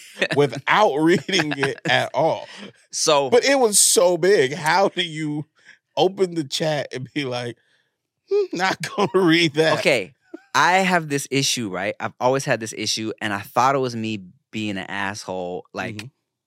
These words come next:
Speaker 1: on accident. But I guess it's a mental <laughs> chemical imbalance. <laughs>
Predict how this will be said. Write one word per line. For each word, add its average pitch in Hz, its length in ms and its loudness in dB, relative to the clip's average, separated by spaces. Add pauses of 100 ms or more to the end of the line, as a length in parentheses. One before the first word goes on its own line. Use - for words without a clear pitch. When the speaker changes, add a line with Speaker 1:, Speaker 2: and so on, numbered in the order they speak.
(240)
Speaker 1:
on 110 100 -2
accident. 92 560 -10 (880)
But 104 320 0 (960)
I 110 100 -12
guess 131 280 0
it's 147 180 0
a 123 40 -2
mental 135 540 0 (180)
<laughs> - 180 -20
chemical 160 680 0
imbalance. 131 840 -2
<laughs> - 40 -14